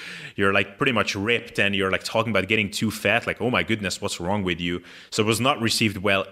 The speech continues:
at all. So I had a couple of these. So I, I just had to come to terms with the fact that, no, like,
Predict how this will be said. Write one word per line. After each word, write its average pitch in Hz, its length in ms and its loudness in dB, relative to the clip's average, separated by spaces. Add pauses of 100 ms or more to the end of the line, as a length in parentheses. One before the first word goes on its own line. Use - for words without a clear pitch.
at 113 160 2
all. 92 400 2
So - 180 -2
I 98 80 4
had 135 140 4
a 104 40 4
couple 110 280 2
of 90 140 -2
these. 95 240 0
So 92 400 2 (320)
I, 110 260 2
I - 40 2
just 165 120 -2
had 240 140 -2
to - 80 -8
come 139 180 0
to - 120 -6
terms 113 280 0
with 107 100 0
the 101 80 4
fact 104 280 0
that, 104 160 -2
no, 110 180 0
like, 95 320 0